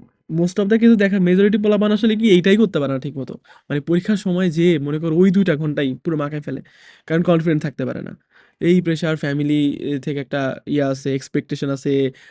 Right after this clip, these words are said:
আশেপাশে পাড়া প্রতিবেশী, আন্টি, খালা, তারপরে <laughs> মনে করো যে স্কুলে, কলেজে টিচাররা, তারপর যাদের কাছে টিউশন, মানে, পড়াই, মানে, যাদের কাছে প্রাইভেট পড়ছে, সবাই মনে করো যে তোমার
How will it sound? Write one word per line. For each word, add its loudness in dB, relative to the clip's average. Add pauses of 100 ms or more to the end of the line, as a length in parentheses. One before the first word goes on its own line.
আশেপাশে -8
পাড়া -2
প্রতিবেশী, -4
আন্টি, -2
খালা, -4 (380)
তারপরে -6
<laughs> -6
মনে 2
করো 0
যে -2
স্কুলে, -2 (300)
কলেজে 2
টিচাররা, 0 (260)
তারপর -4
যাদের 0
কাছে -4
টিউশন, -2 (560)
মানে, -4
পড়াই, 4
মানে, -2
যাদের -2
কাছে -10
প্রাইভেট 0
পড়ছে, -6 (640)
সবাই 4
মনে 4
করো 2
যে 0
তোমার -2